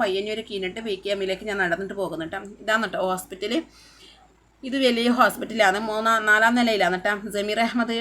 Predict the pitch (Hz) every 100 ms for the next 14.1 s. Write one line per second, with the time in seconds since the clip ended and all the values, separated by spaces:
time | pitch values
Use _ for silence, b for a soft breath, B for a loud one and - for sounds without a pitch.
0 | 233 233 - 240 240 262 381 B B _
1 | 226 226 254 240 220 214 220 220 233 220
2 | 196 202 214 190 185 202 220 226 - 269
3 | 240 233 226 247 226 - 233 226 220 220
4 | 196 208 214 196 220 233 233 233 233 -
5 | 247 247 226 220 247 269 254 254 247 196
6 | 185 170 B B B - 240 254 220 214
7 | 226 240 - 247 220 196 190 185 202 220
8 | 208 208 233 240 220 214 220 202 - 202
9 | 214 208 220 180 180 208 202 208 196 -
10 | 170 196 240 B _ - - 220 208 220
11 | 196 208 208 233 - 220 220 196 220 -
12 | 185 _ b b _ 240 240 233 240 254
13 | 226 220 240 247 247 254 240 190 - 208